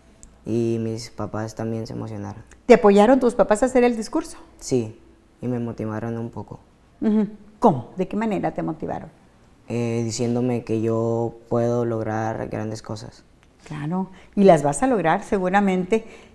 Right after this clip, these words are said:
Speaker 2: ¿Qué vas a estudiar cuando estés más grande? Ahorita pues estás en primaria, pero
Speaker 1: En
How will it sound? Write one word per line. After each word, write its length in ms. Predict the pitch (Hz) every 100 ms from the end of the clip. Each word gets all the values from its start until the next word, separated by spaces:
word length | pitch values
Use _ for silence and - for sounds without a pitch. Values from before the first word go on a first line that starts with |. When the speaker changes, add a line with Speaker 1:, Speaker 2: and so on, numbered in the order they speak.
| -
Speaker 2:
¿Qué 80 | 339
vas 140 | 339
a 20 |
estudiar 380 | 349 294 302 311 - - - - - - - _
cuando 200 | 240 233
estés 220 | 233 247
más 200 | 247 262
grande? 340 | 254 254 240 247 - - -
Ahorita 280 | 240 233 254
pues 120 | 247 220
estás 260 | 214 220
en 100 | 220
primaria, 540 | 202 254 523 508 294 202
pero 300 | 190 180 147
Speaker 1:
En 560 | 123 123 123 131 147